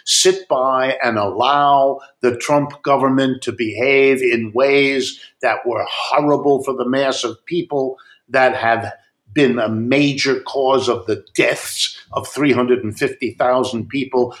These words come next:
from a disease for which the country was unprepared and which the country failed to contain. I mean, to allow this is an unspeakable criticism, not merely of Mister Trump, but of the whole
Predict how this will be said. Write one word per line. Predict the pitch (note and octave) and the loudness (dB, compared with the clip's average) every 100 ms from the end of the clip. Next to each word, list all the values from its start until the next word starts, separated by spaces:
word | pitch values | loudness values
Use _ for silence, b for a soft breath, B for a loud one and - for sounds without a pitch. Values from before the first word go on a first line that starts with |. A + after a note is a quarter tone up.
| - | -4
from | C3 A#2+ | -2 0
a | A#2+ | 0
disease | A#2 A#2 - C#3+ C#3+ B2 | 2 0 2 2 2 0
for | - A#2+ | -4 -2
which | A#2 C#3 - - | 0 0 -2 -6
the | |
country | B2 C3+ C3 A#2 B2 | -4 -2 -2 -2 -2
was | A2 G#2+ - | -2 -6 -4
unprepared | C#3 C3+ - A2 D3+ F3+ E3+ E3 D#3+ B - | -4 -4 -10 -10 -2 2 2 2 -2 B -2
and | C#3+ B2+ | 0 2
which | C3+ - | 0 -2
the | C#3 | -4
country | - C3 A#2 B2 | -2 -4 -2 -4
failed | A2 - A2+ A2 A2 | -2 -4 -2 -4 -6
to | A2 | -10
contain. | - G#2 G2+ - D3+ E3 B2 F2 B B - | -14 -14 -14 -4 0 0 0 -4 B B -4
I | |
mean, | A#2+ B2+ A#2 | 0 0 0
to | C3+ A#2+ | 2 2
allow | A#2 D3+ F3+ F3+ D3+ | 4 4 6 4 4
this | D#3 C#3+ - | 0 -2 -2
is | D3 C#3 | -4 -2
an | C3+ D3+ D#3 | -4 -2 0
unspeakable | D3 C#3+ - G#3+ G#3 E3+ C3+ C3 | 0 0 -4 -4 -2 -2 0 -2
criticism, | B2+ E3 D3+ B2+ - A#2 A2+ G#2+ b - | 0 -2 0 0 0 -2 -4 -10 b -4
not | B3+ B3 - | 0 0 0
merely | C#3 B2+ A#2+ A2+ | 2 4 4 2
of | G#2+ G2+ | 0 -2
Mister | A2+ G#2 - F#2+ | -4 -4 -8 -12
Trump, | - E3 E3+ D#3+ B B - | -4 0 0 -2 B B -2
but | C#3 | 2
of | C#3 A#2+ | 2 4
the | A2 | 0
whole | G2+ B2+ C#3+ C#3 C3 C3 | 2 2 4 4 4 2